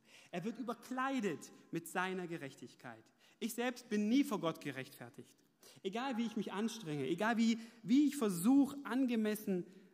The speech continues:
ein angemessenes Verhalten vor Gott darzubringen. Ich werde es nie schaffen. Aber durch Jesus schaffe ich es. Ich glaube an Jesus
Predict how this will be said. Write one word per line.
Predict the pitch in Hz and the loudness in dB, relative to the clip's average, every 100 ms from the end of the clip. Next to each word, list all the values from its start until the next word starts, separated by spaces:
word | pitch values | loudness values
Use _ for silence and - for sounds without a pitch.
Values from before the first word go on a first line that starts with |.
| - | -8
ein | |
angemessenes | 202 233 240 226 220 220 196 196 | -2 0 2 4 2 2 0 0
Verhalten | - 185 - 208 208 208 | -4 -4 0 0 2 0
vor | 165 170 151 | -2 -2 -2
Gott | 160 156 - - - _ | -2 -2 -4 -16 -20 _
darzubringen. | - 147 151 - 135 135 123 113 - - _ | -8 -6 -8 -10 -8 -6 -6 -8 -10 -20 _
Ich | 165 160 | -8 -2
werde | 190 214 | 0 0
es | 185 - | -2 -2
nie | 170 185 | 0 0
schaffen. | 175 - 143 - 117 110 _ _ _ _ _ _ - | -2 -6 -10 -10 -12 -12 _ _ _ _ _ _ -16
Aber | 131 139 | -10 -8
durch | 131 131 | -8 -4
Jesus | 151 156 143 135 147 - - _ _ _ | -2 -2 -2 -6 -8 -18 -20 _ _ _
schaffe | - - 113 135 | -18 -14 -14 -14
ich | - | -14
es. | 131 - - _ _ _ | -16 -18 -20 _ _ _
Ich | - - | -20 -10
glaube | 160 185 185 | -4 -2 -2
an | 165 160 | -2 -4
Jesus | 143 135 131 123 | -4 -6 -8 -12